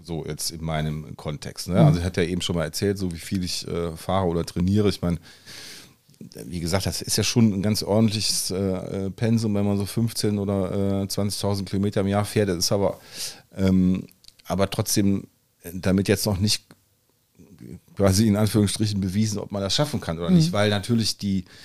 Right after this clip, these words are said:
Speaker 1: drei Wochen, das ist schon sehr komprimiert, ja, da sind die Etappen im Prinzip zwischen hundertsechzig und über zweihundert Kilometer und das halt drei Wochen am Stück, beziehungsweise das sind zwei Ruhetage.
Speaker 2: Mhm.
Speaker 1: Und ob man das dann verkraftet oder nicht, das weiß man ja vorher
Speaker 2: Mhm.
Speaker 1: einfach nicht, auch wenn man jetzt dann,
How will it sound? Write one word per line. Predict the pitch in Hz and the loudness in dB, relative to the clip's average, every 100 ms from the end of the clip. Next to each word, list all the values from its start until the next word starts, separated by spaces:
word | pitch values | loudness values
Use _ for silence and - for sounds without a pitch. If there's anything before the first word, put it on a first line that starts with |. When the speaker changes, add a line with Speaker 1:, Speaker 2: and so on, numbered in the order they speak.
| - - - _ _ _ _ - | -20 -20 -20 _ _ _ _ -8
Speaker 1:
drei | 85 101 107 | -2 0 4
Wochen, | 127 131 | 4 4
das | 107 | -2
ist | 110 - | -2 -2
schon | 113 | -2
sehr | 98 113 | 2 0
komprimiert, | 110 117 113 101 110 120 151 156 | 2 0 -2 -2 0 4 4 4
ja, | 110 | 2
da | 107 | 2
sind | 117 117 | 0 -2
die | 107 101 | -4 -6
Etappen | 92 117 110 | -6 -4 -4
im | 98 | -4
Prinzip | 92 101 - 104 | -4 -6 -6 -10
zwischen | - 98 101 101 | -10 -8 -4 -2
hundertsechzig | 101 107 95 - 107 - 95 | 0 0 0 -2 -2 -4 -2
und | 95 87 | -2 -2
über | 95 95 | -2 -2
zweihundert | - 92 92 85 | 0 0 0 0
Kilometer | - 90 85 95 101 110 | -2 0 2 2 0 -2
und | 90 | 0
das | 92 - | -2 -2
halt | 90 - | -2 2
drei | 90 90 | 2 4
Wochen | 95 82 | 2 0
am | 85 | -2
Stück, | - 139 | 2 2
beziehungsweise | - - 90 80 82 82 | 2 -4 -4 -2 -2 -2
das | 82 | -4
sind | 80 | -4
zwei | - 80 82 | -4 -2 -2
Ruhetage. | 82 110 117 113 110 107 - | 0 0 0 2 2 0 -2
Speaker 2:
Mhm. | 175 170 - - | -4 -4 -12 -12
Speaker 1:
Und | - | -6
ob | 90 95 | -4 0
man | 92 | 2
das | 92 | 2
dann | - 90 | 2 -2
verkraftet | - - 98 - 98 | -2 -2 0 -2 -4
oder | 95 | -4
nicht, | 95 - | -4 -4
das | 98 | -2
weiß | 110 131 - | 0 0 0
man | 85 | -2
ja | |
vorher | 80 82 82 92 | -4 -4 4 6
Speaker 2:
Mhm. | |
Speaker 1:
einfach | 80 80 78 - | 6 2 -8 -8
nicht, | 90 95 - - | -2 0 -2 -2
auch | 104 - | -2 -2
wenn | 101 90 | -4 -2
man | 90 | -2
jetzt | 85 82 - | -2 -4 -4
dann, | 85 82 82 | -2 -2 -2